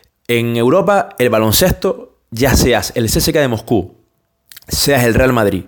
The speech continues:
seas Olympiacos y por supuesto seas Gran Canaria, el juego se tiene que desarrollar desde la defensa. Y sin defensa no hay absolutamente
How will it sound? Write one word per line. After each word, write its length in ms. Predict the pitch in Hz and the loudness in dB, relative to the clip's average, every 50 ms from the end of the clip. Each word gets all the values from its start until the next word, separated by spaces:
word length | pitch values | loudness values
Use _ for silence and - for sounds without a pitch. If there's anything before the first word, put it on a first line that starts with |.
| _ _ _ _ _ _ _ _ _ | _ _ _ _ _ _ _ _ _
seas 320 | - - - - 160 135 | -8 -4 -2 0 0 0
Olympiacos 640 | 143 135 120 107 92 123 110 87 85 78 78 - - _ _ _ - | 2 0 0 0 0 0 0 0 0 -2 -6 -10 -10 _ _ _ -4
y 100 | 139 127 | -2 0
por 160 | 113 131 123 | 0 0 0
supuesto 440 | - - 117 110 139 131 107 - 104 | 0 0 0 0 0 0 0 0 -2
seas 160 | - 147 143 | -2 0 0
Gran 160 | 147 135 117 | 0 -2 -2
Canaria, 400 | - 107 110 131 147 165 175 170 - - - - - - _ _ - | -2 -2 -2 0 0 -2 -2 -4 -8 -20 -20 -20 -20 -20 _ _ -2
el 140 | 120 117 113 | -2 0 0
juego 420 | - - 170 175 185 190 180 - | 0 0 0 0 2 0 0 -2
se 180 | - - 135 120 | -4 -4 -4 -2
tiene 240 | 127 156 160 156 131 | 0 0 0 0 0
que 80 | 123 | 0
desarrollar 520 | 120 104 - 113 107 107 113 135 151 160 160 | 0 0 0 0 0 2 2 2 2 0 0
desde 220 | 147 131 117 107 | -2 0 0 0
la 80 | 101 95 | 0 0
defensa. 500 | 90 - 170 175 139 - - - - - - - - - - - - _ - | 0 -2 -2 -2 -2 -2 -6 -8 -12 -16 -20 -20 -20 -20 -20 -20 -16 _ -4
Y 80 | 165 | -2
sin 160 | - - 190 175 | 0 0 0 0
defensa 480 | 170 - 185 202 185 - - 196 - - | 0 2 2 2 2 2 2 0 0 0
no 200 | 147 156 160 160 | 0 0 2 2
hay 120 | 175 - - | 2 0 0
absolutamente 960 | 131 120 113 - - 135 143 135 131 135 151 160 156 - 170 165 - - _ | -2 -2 -2 -2 0 0 0 0 0 0 0 -2 -2 -2 -2 -2 -2 -6 _